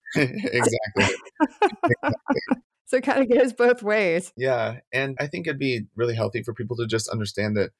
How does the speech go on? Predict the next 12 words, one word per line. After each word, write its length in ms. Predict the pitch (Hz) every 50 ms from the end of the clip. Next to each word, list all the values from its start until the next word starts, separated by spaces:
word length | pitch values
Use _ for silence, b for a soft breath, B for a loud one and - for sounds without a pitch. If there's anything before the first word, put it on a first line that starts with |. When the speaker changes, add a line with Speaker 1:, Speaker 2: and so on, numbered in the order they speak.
| _ _ _ _ _ _
Speaker 1:
this 160 | - 117 107 -
is 140 | 117 107
not 260 | 113 113 110 98 98 -
something 280 | 120 110 107 117 107
that 140 | 101 98 -
happened 420 | - - 110 101 - 120 113 107
to 100 | 107 113
people. 640 | 107 - 107 104 - 110 113 113 113 117 113 110 _ _ _ _
It's 160 | - 101 101 98
just 220 | - 101 107 -
something 340 | - 110 104 - 113 110 104
that 160 | 110 107